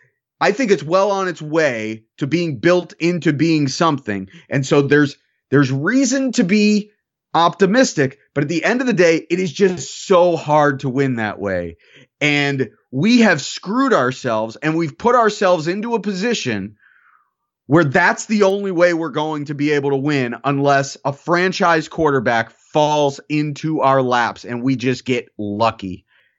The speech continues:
And that is just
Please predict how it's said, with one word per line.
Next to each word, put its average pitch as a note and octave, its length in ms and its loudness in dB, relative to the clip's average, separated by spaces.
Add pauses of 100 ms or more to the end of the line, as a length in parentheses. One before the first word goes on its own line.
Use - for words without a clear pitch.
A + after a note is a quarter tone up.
(200)
And B2 720 2 (380)
that D#3 300 0
is C4+ 220 -4
just - 440 -4